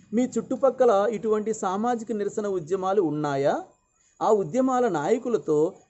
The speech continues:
ముఖాముఖి అంటే ఇంటర్వ్యూ అన్నమాట నిర్వహించి నివేదిక తయారు చేయండి. దానిని తరగతి గదిలో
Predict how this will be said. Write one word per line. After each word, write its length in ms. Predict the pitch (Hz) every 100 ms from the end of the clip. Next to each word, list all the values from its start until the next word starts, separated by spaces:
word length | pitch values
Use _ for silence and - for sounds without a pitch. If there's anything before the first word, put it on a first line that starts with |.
| -
ముఖాముఖి 800 | 175 254 269 262 240 185 135 -
అంటే 200 | 151 233
ఇంటర్వ్యూ 520 | 208 175 220 202 175 156
అన్నమాట 380 | 131 127 120 123 - _ -
నిర్వహించి 640 | 147 147 170 214 294 285 185 _ _
నివేదిక 440 | 165 165 220 247 247 185
తయారు 440 | 160 147 151 -
చేయండి. 580 | 147 143 139 131 123 120 -
దానిని 540 | 135 131 135 208 392 - _ -
తరగతి 340 | 139 135 165 151
గదిలో 480 | 139 131 175 311